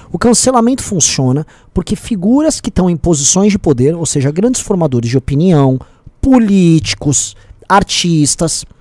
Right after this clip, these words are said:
eles, ao cometerem crimes, por muitas vezes, né, ou ofenderem a honra de outrem, fazendo uso de suas redes sociais, eles incentivam que milhares, às vezes milhões de outras pessoas façam isso através do efeito manada.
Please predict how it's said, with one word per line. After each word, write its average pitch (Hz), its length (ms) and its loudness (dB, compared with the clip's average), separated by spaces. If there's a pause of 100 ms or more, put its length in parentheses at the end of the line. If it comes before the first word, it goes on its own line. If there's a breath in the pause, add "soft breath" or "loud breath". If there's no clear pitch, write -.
(520 soft breath)
eles, 240 500 4
ao 302 260 4
cometerem 302 460 2
crimes, 190 380 2
por - 140 -6
muitas 139 260 -6
vezes, 131 340 -6 (340)
né, 143 240 -8 (260 soft breath)
ou 165 400 4 (120)
ofenderem 170 580 0
a 165 40 0
honra 160 260 2
de 156 140 2
outrem, 131 460 2 (420)
fazendo 170 400 2
uso 175 120 0
de 151 80 -8
suas 147 200 -2
redes 139 200 -4
sociais, 143 680 -8
eles 175 240 -2
incentivam 202 720 -2 (340 soft breath)
que - 140 -4
milhares, 214 760 2
às 156 140 -2
vezes 202 240 0
milhões 220 360 4
de 254 60 2
outras 196 220 -4
pessoas - 460 0 (240)
façam 285 400 -2
isso 254 200 0
através 190 280 2
do 214 40 4
efeito 208 300 -2
manada. 175 380 -2